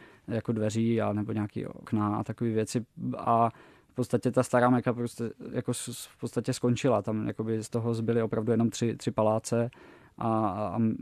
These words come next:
a ta Mesdžid al-Haram, eh, tam jako Kába je samozřejmě aut-, autentická stavba. Eh, ještě, ještě zdůrazním, eh, to oblíkání té Káby jako do toho černého,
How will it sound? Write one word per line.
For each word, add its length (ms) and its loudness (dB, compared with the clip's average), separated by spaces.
a 120 -2
ta 120 6
Mesdžid 320 6
al-Haram, 640 6
eh, 320 0
tam 300 4
jako 220 -2
Kába 320 6
je 100 4
samozřejmě 460 2
aut-, 240 -2
autentická 580 0
stavba. 520 0
Eh, 560 0
ještě, 400 6
ještě 220 -2
zdůrazním, 760 4
eh, 560 -2
to 300 4
oblíkání 680 2
té 160 -4
Káby 380 2
jako 240 -2
do 200 0
toho 220 0
černého, 580 4